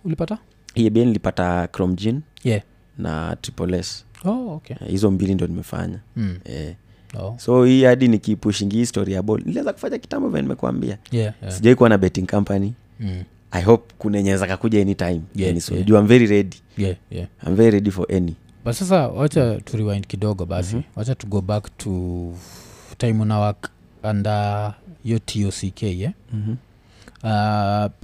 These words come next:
Speaker 1: payment ilikuwa inakamigiaje kwani? Ilikuwa gani, like, check? Like a certain, ilikuwa ni a certain amount
Speaker 2: Mm.
Speaker 1: every month, ama
Speaker 2: Mm.
Speaker 1: mlikuwa mna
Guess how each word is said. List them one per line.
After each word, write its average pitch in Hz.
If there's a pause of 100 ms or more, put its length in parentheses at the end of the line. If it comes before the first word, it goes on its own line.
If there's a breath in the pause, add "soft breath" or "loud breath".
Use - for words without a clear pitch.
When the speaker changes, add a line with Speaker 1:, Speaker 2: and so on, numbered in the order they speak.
(140)
Speaker 1:
payment 165
ilikuwa 120
inakamigiaje 110
kwani? 113 (400)
Ilikuwa 131
gani, 139 (380)
like, 127
check? - (340)
Like 120
a -
certain, 139 (1120)
ilikuwa 120
ni 127
a 127
certain 143
amount 123 (120)
Speaker 2:
Mm. 98 (200)
Speaker 1:
every 123
month, 123
ama 120
Speaker 2:
Mm. - (100)
Speaker 1:
mlikuwa 110
mna 104